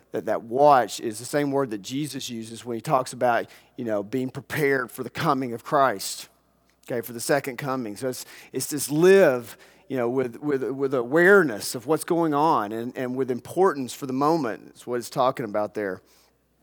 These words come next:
Stand firm, do not be shaken. You know, knocked off your post, your assignment. Be courageous, okay? Do not flinch,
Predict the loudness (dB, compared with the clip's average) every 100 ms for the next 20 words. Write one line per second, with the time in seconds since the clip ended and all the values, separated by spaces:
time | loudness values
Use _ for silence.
0 | -12 -8 0 0 0 0 2 2 0 -4
1 | -2 0 -2 -6 0 0 0 -6 -14 -18
2 | _ _ _ _ -10 -4 4 4 4 4
3 | 4 4 -8 -2 2 2 0 -4 -6 -2
4 | 0 2 0 -2 -8 -12 _ _ _ _
5 | -14 -8 -2 2 2 2 -2 -6 -6 -10
6 | -14 -18 _ _ -2 -2 0 0 2 0
7 | -2 0 2 2 0 -8 -10